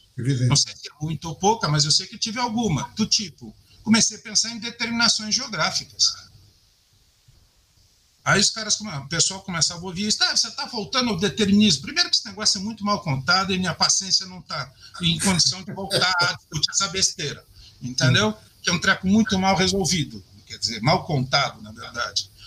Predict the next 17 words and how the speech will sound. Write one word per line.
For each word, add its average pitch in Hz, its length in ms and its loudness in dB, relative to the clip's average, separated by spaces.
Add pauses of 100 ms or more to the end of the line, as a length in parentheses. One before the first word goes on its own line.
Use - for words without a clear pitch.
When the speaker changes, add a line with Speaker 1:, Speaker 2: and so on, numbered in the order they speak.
(180)
Speaker 2:
Mas 151 140 2
o 147 60 -6
que 190 60 -8
eu 226 60 -6
tô 220 120 -10
querendo 208 200 2
dizer 170 120 2
é 220 40 -4
outra 330 200 -10
coisa, 233 480 2 (840)
entendeu? 160 260 -10 (300)
Determinação 190 720 0
geográfica. 180 480 -4
Então, 151 140 -2
eu - 60 -4
comecei 262 460 2
a, 240 120 -16